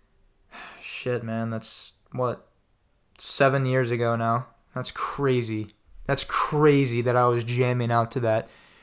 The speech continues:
on the bus on the way to freshman year in high school. And now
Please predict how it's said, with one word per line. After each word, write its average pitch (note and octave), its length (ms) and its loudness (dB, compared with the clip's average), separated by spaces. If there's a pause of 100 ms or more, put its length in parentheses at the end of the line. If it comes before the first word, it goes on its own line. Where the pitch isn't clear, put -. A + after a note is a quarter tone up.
(180)
on B2+ 140 4
the A#2 80 2
bus A#2 340 4
on A#2+ 100 -2
the A2+ 80 -2
way A#2 120 2
to A2 80 -2
freshman A#2 440 -2
year A2+ 140 -2
in G#2+ 60 -4
high A2+ 140 0
school. A2 420 -4 (600)
And B2 160 -2
now B2 480 6